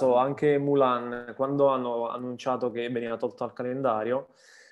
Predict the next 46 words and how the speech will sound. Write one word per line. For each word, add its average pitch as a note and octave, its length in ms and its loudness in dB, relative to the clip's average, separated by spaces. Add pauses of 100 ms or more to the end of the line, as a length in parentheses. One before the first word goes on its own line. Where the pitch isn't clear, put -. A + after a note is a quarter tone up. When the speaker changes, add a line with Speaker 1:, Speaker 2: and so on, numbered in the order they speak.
(100)
Speaker 2:
un C3+ 100 -8
portavoce D3 680 6
diceva B2+ 320 2
che B2 100 -4
stanno B2+ 340 -2
decidendo B2+ 1000 0
la C3 140 0
strategia A#2+ 800 -4
migliore A#2 360 -4
da A#2 80 0
adottare, A2 580 -4
però D#3+ 280 4
credo B2+ 340 0
che B2+ 260 0
al B2+ 180 -2
di B2+ 80 -2
là D3 80 4
della E3 200 4
questione C3+ 480 -2
digital, A#2+ 600 -2 (560)
che B2 500 -2 (800)
bisogna C#3+ 580 2
vedere C3+ 320 6
un B2 160 -2
po' B2 300 4
se A#2 120 -8
può C3 120 -6
funzionare B2 440 -4
o D#3 60 0
meno, A#2+ 420 -4 (240)
credo C3+ 260 0
che C3 80 -2
una D#3+ 160 0
delle A#2+ 180 2
strategie B2+ 400 0
che B2+ 60 0
magari B2 400 -2
stanno A#2 220 -10
prendendo A#2 260 -10
in A2 60 -16
considerazione C3+ 500 -6
è - 40 -20
proprio B2+ 200 -4
quella B2 240 0
di B2 100 -4
un'uscita A#2 840 -8